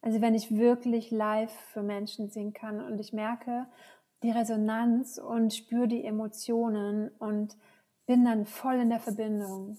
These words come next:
Das ist einfach das Aller-, Allerschönste. Und, ähm, ja, da habe ich irgendwie Bock, da wieder mehr zu machen. <laughs> Also wirklich so mehr zu spielen und live zu sein. Und heute hat mich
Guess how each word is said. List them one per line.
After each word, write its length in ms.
Das 180
ist 140
einfach 560
das 340
Aller-, 320
Allerschönste. 840
Und, 680
ähm, 640
ja, 380
da 100
habe 100
ich 60
irgendwie 180
Bock, 160
da 300
wieder 180
mehr 280
zu 120
machen. 400
<laughs> 60
Also 260
wirklich 380
so 240
mehr 200
zu 120
spielen 380
und 120
live 300
zu 120
sein. 380
Und 280
heute 640
hat 240
mich 640